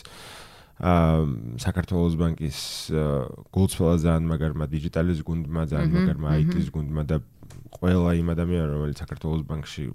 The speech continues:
Speaker 1: მართლა ეხა მუშაობს და იმას ოსკარის ფიჭს არ ვიძახი,
Speaker 2: <laughs>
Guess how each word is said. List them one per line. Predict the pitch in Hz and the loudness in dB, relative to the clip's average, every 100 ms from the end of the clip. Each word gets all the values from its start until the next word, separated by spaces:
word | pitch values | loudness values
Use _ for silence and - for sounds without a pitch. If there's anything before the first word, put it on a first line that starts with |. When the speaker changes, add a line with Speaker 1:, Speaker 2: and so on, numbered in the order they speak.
| - | -8
Speaker 1:
მართლა | 69 76 - 53 | -4 -4 -4 -8
ეხა | 58 - | -10 -10
მუშაობს | 55 - 69 50 - | -12 -10 -8 -10 -12
და | 55 | -14
იმას | 52 - - - - | -12 -14 -16 -16 -10
ოსკარის | 71 - - 60 71 - - | -8 -8 -8 -10 -10 -12 -14
ფიჭს | - 71 - | -14 -10 0
არ | 240 | 2
ვიძახი, | 92 - 98 120 120 | 4 2 4 4 4
Speaker 2:
<laughs> | 269 - - | 2 -6 -20